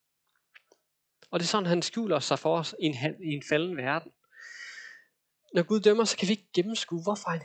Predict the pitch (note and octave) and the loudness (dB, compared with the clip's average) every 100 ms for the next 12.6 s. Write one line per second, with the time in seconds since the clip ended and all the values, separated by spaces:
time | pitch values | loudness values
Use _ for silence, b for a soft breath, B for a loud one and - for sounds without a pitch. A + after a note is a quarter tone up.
0 | - - - - E3 A3 F3+ D3 C3+ D3 | -10 -16 -12 -6 -4 -4 -6 -6 -6 0
1 | F3 G#3+ - _ _ _ _ _ _ _ | 2 2 -4 _ _ _ _ _ _ _
2 | _ _ _ _ _ _ _ _ _ _ | _ _ _ _ _ _ _ _ _ _
3 | _ - - B B B B B _ _ | _ -20 -20 B B B B B _ _
4 | _ _ _ - D3+ D3 D#3 F3+ - D3+ | _ _ _ 4 4 6 4 4 2 0
5 | C#3 - D#3+ F#3 - C3+ C#3 B2+ - - | 2 4 6 6 4 4 2 0 -8 -8
6 | - C#3+ B2 A#2+ B2 C3 C3 B2+ B2 - | 0 2 0 -4 -6 -8 -10 -10 -8 -4
7 | C3 B2 A#2+ B2+ - D#3 D#3+ C3 - _ | -4 -4 -8 -8 -4 -2 0 -2 -6 _
8 | B B B B - G3 G3 C#3+ D3+ - | B B B B 0 0 -2 -2 0 0
9 | - F#3+ - - - - D#3+ D#3+ C3 - | 0 0 0 -8 -10 -8 0 2 2 2
10 | F3 F3 E3 C#3+ C#3 - C#3 B2 A#2+ A#2 | 0 0 0 2 0 0 -6 -6 -6 -8
11 | A#2+ C3 D3+ E3 F3+ A#3 D#3 - C#3+ C3 | -10 -4 -2 0 0 0 0 0 0 0
12 | - D#3 - C3 B2 | 0 -4 -4 -6 -4